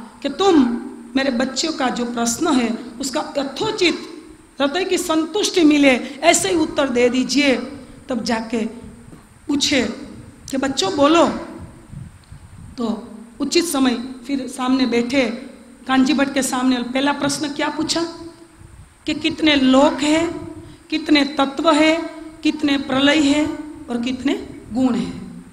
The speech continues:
तो यहाँ कानजी भट्ट ने बोला कि तीन गुण है, सतो, रजो और तमो,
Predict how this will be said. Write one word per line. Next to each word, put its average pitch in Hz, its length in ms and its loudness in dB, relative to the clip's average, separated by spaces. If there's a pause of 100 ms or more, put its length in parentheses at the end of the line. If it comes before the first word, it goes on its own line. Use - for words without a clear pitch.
(640)
तो 302 60 0
यहाँ 320 640 4
कानजी 359 320 6
भट्ट 302 220 4
ने 277 100 4
बोला 254 320 2 (420)
कि 277 100 2
तीन 302 440 4
गुण 330 220 6
है, 254 80 2
सतो, 269 640 0
रजो 269 560 -2
और 294 200 0
तमो, 254 360 2